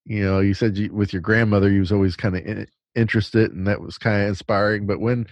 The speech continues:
when did it really sink into you that you could think of to where you, you, like you said, you have to bake something within the week or make something within the week, or you just don't feel like it's been a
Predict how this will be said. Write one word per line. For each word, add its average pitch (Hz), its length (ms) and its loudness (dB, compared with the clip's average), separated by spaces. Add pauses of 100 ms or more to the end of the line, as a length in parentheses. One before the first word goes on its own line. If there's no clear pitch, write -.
(400)
when 156 220 4
did 147 140 6
it 117 100 2
really 120 240 6
sink - 500 -4 (360)
into 120 300 2
you 113 640 6
that 104 220 -4
you - 80 -16
could 104 160 -2
think 113 200 2
of 104 160 4
to - 80 0
where 101 140 4
you, 101 120 2
you, 98 480 -4
like 95 180 -4
you 101 60 -4
said, 101 260 0
you 92 180 0
have 107 300 0
to 101 220 2 (640)
bake 117 260 2
something 104 460 2
within 98 260 2
the 95 80 2
week 101 260 2
or 90 80 2
make 92 220 0
something 95 320 -2
within 95 280 0
the 92 80 0
week, 95 280 0
or 95 60 0
you 95 100 2
just 95 200 -2
don't 92 180 -2
feel 92 180 2
like 90 180 0
it's 87 140 -8
been 90 220 -2
a 82 80 -4